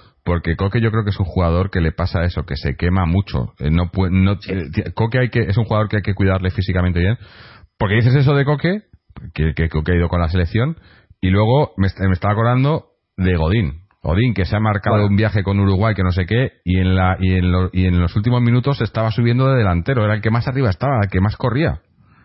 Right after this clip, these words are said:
Speaker 2: Yo hoy me quito el sombrero.
Speaker 1: Ese,
Speaker 2: Mira que
Speaker 1: hoy,
Speaker 2: últimamente
Speaker 1: hoy, hoy
Speaker 2: Godín,
Speaker 1: Godín, Godín y
Speaker 2: hoy ha
Speaker 1: Savic,
Speaker 2: hecho un
Speaker 1: los dos centrales,
Speaker 2: partidazo.
Speaker 1: bueno, los dos centrales y el portero han hecho un partidazo. La, un, la pena, bueno, claro que tampoco ha sido fallo de Godín, el, el, el gol de ellos ha sido más de Juanfran, era, era Juanfran el que tenía que estar ahí marcando
Speaker 2: Segundo palo.
Speaker 1: el segundo palo.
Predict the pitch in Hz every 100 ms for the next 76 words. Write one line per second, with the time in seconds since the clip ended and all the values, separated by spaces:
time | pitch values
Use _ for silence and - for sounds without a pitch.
0 | _ - - - - 92 110 110 135 101
1 | 113 127 - 98 101 87 98 117 110 101
2 | 107 107 98 101 107 123 127 139 123 98
3 | 107 135 117 104 104 95 92 92 113 110
4 | 101 113 120 143 104 127 - 226 - _
5 | _ - 110 107 90 98 117 135 123 104
6 | 95 98 87 87 82 110 120 117 131 113
7 | 82 80 90 73 76 80 - 95 104 98
8 | 90 87 117 131 143 107 - - - -
9 | 139 107 95 92 143 175 123 95 98 92
10 | 85 80 123 92 90 92 85 87 87 104
11 | 120 131 131 117 117 95 82 76 123 85
12 | 80 92 92 87 90 104 104 87 80 80
13 | 82 80 82 82 82 80 80 78 78 76
14 | 110 123 113 101 107 95 90 82 85 87
15 | 78 101 117 73